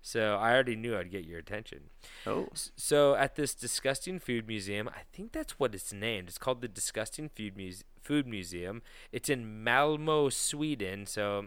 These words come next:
Speaker 1: unless you're in Sweden, sorry, you guys, you're gonna have to buy a plane ticket to go to this. But usually they have things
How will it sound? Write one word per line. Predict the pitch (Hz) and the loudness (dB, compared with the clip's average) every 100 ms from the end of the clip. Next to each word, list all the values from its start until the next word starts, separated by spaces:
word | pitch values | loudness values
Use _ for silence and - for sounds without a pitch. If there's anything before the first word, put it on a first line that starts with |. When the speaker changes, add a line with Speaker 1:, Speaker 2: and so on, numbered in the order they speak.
| 104 | -8
Speaker 1:
unless | 107 107 - | -8 -8 -8
you're | 107 | -8
in | 98 | -8
Sweden, | - - 101 92 92 | -10 -6 -6 -6 -10
sorry, | 87 98 95 90 | -6 -4 -2 -4
you | 87 | -6
guys, | 87 90 | -8 -8
you're | 92 | -8
gonna | 87 | -6
have | 87 | -8
to | - 82 - | -8 -14 -12
buy | - 87 | -6 -6
a | 85 | -8
plane | - 98 117 | -10 -10 -10
ticket | 113 82 - - | -8 -10 -10 -14
to | |
go | 82 104 117 | -8 -6 -4
to | |
this. | 82 78 90 - - - - - - | -6 -8 -8 -10 -20 -20 -18 -20 0
But | 151 151 - - | 6 6 6 0
usually | 147 135 185 254 247 233 202 156 139 | -12 -6 -2 -2 -2 -2 0 0 0
they | 135 131 | 0 0
have | 120 139 135 - | 0 0 -2 -4
things | 135 127 127 | -4 -4 -6